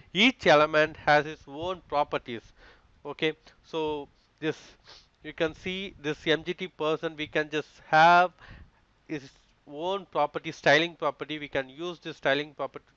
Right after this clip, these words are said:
to style that particular web component. Also, if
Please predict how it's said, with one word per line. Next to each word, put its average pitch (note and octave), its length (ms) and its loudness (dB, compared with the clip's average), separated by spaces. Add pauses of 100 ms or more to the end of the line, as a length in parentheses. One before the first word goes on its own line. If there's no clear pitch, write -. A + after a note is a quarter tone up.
to C#3 220 -16 (320)
style E3+ 420 6
that E3+ 220 0
particular D#3 580 0
web C3+ 120 -8 (100)
component. A#2+ 420 -8 (1300)
Also, G3 460 -4 (240)
if D3+ 120 -12